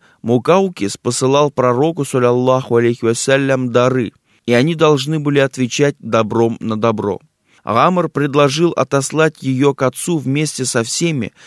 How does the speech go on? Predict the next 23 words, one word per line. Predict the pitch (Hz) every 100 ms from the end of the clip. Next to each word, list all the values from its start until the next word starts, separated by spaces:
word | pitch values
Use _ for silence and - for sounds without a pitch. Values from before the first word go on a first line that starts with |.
| - -
кто | - 160
сопровождал | 156 139 139 135 120 113 127 127
её, | 120 117 107 92 - _ _ -
и | 147
не | 156
брать | 151 170 -
ничего | 147 - 143 147 160
из | 131 120
её | 123 123
драгоценностей | 117 117 117 - 160 160 143 - 123
и | 120 117
вещей. | 120 - 101 85 - _ _ _ -
Мусульмане | 123 123 143 147 185 180 151
согласились | 151 143 151 147 165 139 107 -
с |
его | 113 110
мнением, | 110 123 165 135 101 98 _ - -
и | - 120
она | 120 160 170
была | 156 151
доставлена | 127 117 - 117 113 117 110
к | -
отцу. | 110 - -